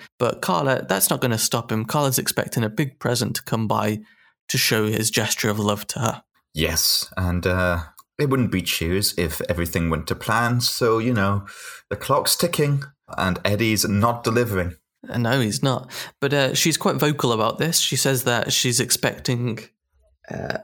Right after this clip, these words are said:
Speaker 1: a big surprise and tells everyone in the bar that Eddie's gonna send her something. Uh, and she's sort of watching the clock through this episode to see what, what's gonna happen. What, what possibly could he have planned for her?
Speaker 2: Yeah, and, uh, that's the main plot,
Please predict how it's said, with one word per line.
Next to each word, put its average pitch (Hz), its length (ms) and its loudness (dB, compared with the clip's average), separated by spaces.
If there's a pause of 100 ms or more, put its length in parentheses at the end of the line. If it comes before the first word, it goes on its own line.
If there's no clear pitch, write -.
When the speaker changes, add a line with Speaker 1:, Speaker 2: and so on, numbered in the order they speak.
(100)
Speaker 1:
a 131 80 -4
big 135 260 0
surprise 123 680 2
and 123 160 2
tells 131 240 2
everyone 120 280 2
in - 20 0
the 110 80 -2
bar 110 280 0
that 110 280 -2 (220)
Eddie's 120 260 0
gonna 117 160 0
send 117 300 2
her 113 80 0
something. 113 560 -2 (600)
Uh, 110 180 0
and 131 140 2
she's 139 120 2
sort 147 120 2
of 131 100 0
watching 135 320 0
the 113 80 0
clock - 340 -6
through 101 160 -2
this 104 180 -2
episode 107 520 -2
to - 80 -2
see 110 440 0 (640)
what, - 300 -2
what's 131 280 0
gonna 123 180 0
happen. 123 460 -2
What, 123 220 -2
what - 320 -4
possibly 120 500 0
could 110 160 -2
he 107 80 0
have 101 200 -2
planned 104 320 -2
for 98 100 -6
her? 104 240 -6 (640)
Speaker 2:
Yeah, 113 420 0 (160)
and, 147 240 0
uh, 139 340 4 (920)
that's 151 200 4
the 135 80 4
main 127 320 4
plot, - 440 -2